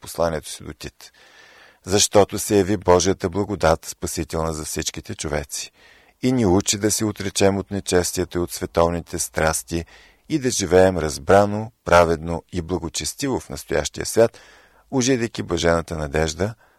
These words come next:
славното явление на нашия велик Бог и Спасител Исус Христос.“ Тит, втора глава, единайсти до тринайсти стихове. Целта на спасението ни е да очисти за себе си люди за свое притежание,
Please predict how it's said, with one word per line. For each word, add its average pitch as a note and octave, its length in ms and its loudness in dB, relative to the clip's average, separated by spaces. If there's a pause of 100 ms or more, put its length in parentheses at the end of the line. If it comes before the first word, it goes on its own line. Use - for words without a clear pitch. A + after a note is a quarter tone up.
(220)
славното F#2+ 480 2
явление G#2 380 -2
на G2 140 -8
нашия D2+ 340 -6
велик D#2 240 -6
Бог - 240 -8
и - 40 -12
Спасител - 480 -12
Исус - 300 -14
Христос.“ - 640 -14 (480)
Тит, - 140 -16
втора F2 280 -2
глава, F#2 220 -6 (220)
единайсти C#2 440 -4
до - 80 -14
тринайсти - 460 -14
стихове. - 400 -18 (680)
Целта G#2 320 0
на D3 120 -2
спасението G#2+ 720 -2
ни A2 180 -2
е A#2+ 100 -2 (720)
да G2 160 6
очисти A2+ 840 0 (160)
за D2 200 -4
себе F#2 400 4
си F2+ 220 -2
люди F#2 280 -2
за F#2 180 -2
свое F2 360 6
притежание, F#2 800 2